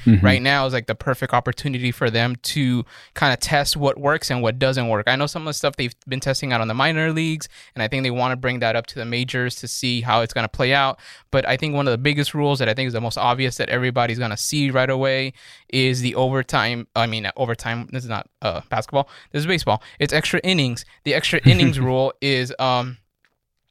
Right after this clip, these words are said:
Speaker 2: gonna be that once a game goes into extra innings, uh, there's gonna be a player designated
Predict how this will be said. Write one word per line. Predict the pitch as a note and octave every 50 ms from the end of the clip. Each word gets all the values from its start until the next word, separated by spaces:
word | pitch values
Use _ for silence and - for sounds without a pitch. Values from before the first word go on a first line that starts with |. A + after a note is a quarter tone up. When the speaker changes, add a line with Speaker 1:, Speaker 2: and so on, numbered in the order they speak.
| _ _ -
Speaker 2:
gonna | D3 C#3 C3+ C3+ B2
be | A#2 B2+ B2+ B2 B2+
that | A2+ B2 A#2+ A#2+ A2 - - _ _ _ _ _ _ -
once | - C#3 C#3 D3 D#3+ D#3+ - - - - _ _ _
a | - C#3+
game | C3 C3+ C3+ C3+ C#3
goes | C#3+ C#3 C3
into | C3+ C3+ - - -
extra | C#3+ C#3 - - D#3 -
innings, | B2+ B2+ B2 B2 B2+ B2 - - - - - - - _ _ _ -
uh, | A2+ A#2+ A#2 A2+ G#2+ G2+ - - _ _ _ _ _ _ _ _ _ _ _ _ _ _ _ _ _ _ _ _ _ _
there's | C3+ C#3 C#3 C3+
gonna | D3+ D3+ D3+ D3
be | C3+ C3+ D3 C3+
a | A#2+
player | - - - - D#3+ C#3+ D3 C#3 B2+ B2 A#2+ - - C3
designated | - F3+ - - B2 C3+ B2+ B2+ B2+ A#2+ B2 A#2+ A#2+ A#2 A2